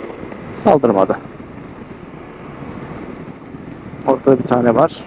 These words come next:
O da saldırmaz. Ya çok şey, şuradaki adamın yaptığı yere baksanız. Tatlı viraj var, dönelim. Hops. Bazen de böyle döndüğünüz an burada karşınıza kocaman bir kaya ile karşılaşabilirsiniz.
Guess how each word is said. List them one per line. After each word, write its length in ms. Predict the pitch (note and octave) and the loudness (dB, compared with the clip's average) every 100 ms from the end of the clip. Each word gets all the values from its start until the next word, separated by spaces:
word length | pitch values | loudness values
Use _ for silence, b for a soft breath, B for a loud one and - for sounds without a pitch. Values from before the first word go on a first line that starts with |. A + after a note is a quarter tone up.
| - | 2
O 40 | |
da 80 | D3 | 4
saldırmaz. 680 | C3+ C3+ B2+ C3 C#3+ D#3+ - - - - - - - - - - - - - - D3+ | 6 4 4 4 4 4 -2 -10 -12 -14 -12 -12 -10 -10 -12 -12 -14 -16 -16 -2 4
Ya 140 | C#3 | 4
çok 280 | - E3+ - | 6 2 4
şey, 240 | F#3 D3+ - | 6 6 4
şuradaki 380 | - D#3 D3 D#3 | 2 4 6 4
adamın 220 | D3 D3 | 6 6
yaptığı 280 | D3 D3 - | 6 6 8
yere 180 | D3+ D3 | 8 8
baksanız. 640 | C#3+ - E3+ C#3 - - - - - - - - - - - - - - | 6 4 2 2 0 -8 -10 -14 -14 -16 -14 -14 -14 -16 -16 -14 -6 2
Tatlı 300 | C#3 - C#3 | 4 8 8
viraj 280 | C#3 C3+ | 10 8
var, 240 | B2+ C3 C3 | 8 6 6
dönelim. 380 | B2+ A#2 B2 D3+ - | 6 6 6 2 2
Hops. 460 | D#3+ - - - - - - - | 2 2 -8 -16 -16 -16 -16 -2
Bazen 320 | D3 C#3+ F3+ F#3+ | 4 6 6 8
de 80 | |
böyle 280 | E3+ F3+ F3 | 8 8 8
döndüğünüz 480 | F3+ F3+ F#3+ A3 F#3+ | 8 8 10 10 10
an 160 | G#3 - - - - - | 6 4 -8 -20 -6 4
burada 180 | E3 - | 6 6
karşınıza 640 | - F3+ D#3+ F3+ F#3 G#3 - - | 6 6 6 6 8 6 4 2
kocaman 460 | - G#3 F#3+ F#3 F3+ | 6 8 8 6 6
bir 80 | F#3 | 8
kaya 300 | F3+ F3 F3 | 8 8 8
ile 120 | F#3 | 8
karşılaşabilirsiniz. 1040 | E3+ E3 E3+ E3 F3 E3 F3 D#3+ F3 - | 6 6 6 6 6 6 6 8 6 6